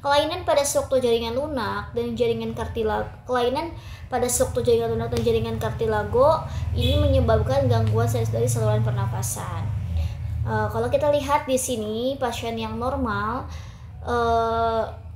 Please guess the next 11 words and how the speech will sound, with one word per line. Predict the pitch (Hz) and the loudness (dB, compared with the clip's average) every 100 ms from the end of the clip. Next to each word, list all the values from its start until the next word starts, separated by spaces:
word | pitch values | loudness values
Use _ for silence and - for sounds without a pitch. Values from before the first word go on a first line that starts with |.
| - | -12
soft | - - 240 | -8 -4 -4
tissue | - 247 - 247 | -2 -2 2 2
upper | 240 240 240 | 2 -2 -4
airway-nya | - 254 254 240 220 214 214 214 | 0 0 2 2 0 -4 -6 -8
normal, | 208 214 202 208 220 269 - - - | -8 -8 -6 -6 -6 -8 -10 -14 -12
bone | - 220 220 220 | -4 -2 0 -2
closure-nya | 226 220 220 226 220 220 | -2 -2 -2 -6 -4 -6
nor-, | 220 208 - | -4 -6 -6
eh, | 220 208 | -6 -4
nah, | 214 | -4
ini | 202 226 302 | -4 -2 -4